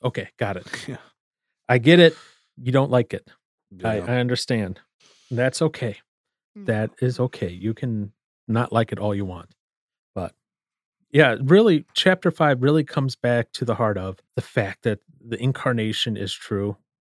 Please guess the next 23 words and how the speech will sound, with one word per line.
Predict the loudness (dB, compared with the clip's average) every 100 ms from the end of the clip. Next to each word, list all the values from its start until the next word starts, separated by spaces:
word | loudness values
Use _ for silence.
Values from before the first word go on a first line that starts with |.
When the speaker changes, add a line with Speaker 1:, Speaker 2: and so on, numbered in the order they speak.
| _
Speaker 1:
through | -2 0 0 -4 -8 _ _ _ _ _ _ _ _ _ -6
a |
virgin | -2 -2 -2 -4
birth. | -6 -10 -20 _ _ _ _ _ _ _ _
It, | -6 -2
it | -2 -6 -4
does | -2 0
not | -2 -2
make | -2 -4 -6 -18 _ _ _ -10
Jesus | -6 -4 -4 -6 -10 _
the | -10 -4 -4
second | -4 -4 -6 -6 -8
God. | -4 -4 -6 -8 -12 _ _ _ _ _ _ _
It | -6
makes | -6 -6 -4
him | -4 -4
the |
second | -6 -6 -6 -10 -14
part | -2 2 2 0 -12 _ _ _ _ _ -8
of | -6
the | -6
triune | -4 -4 -2 -4 -6
God. | -8 -14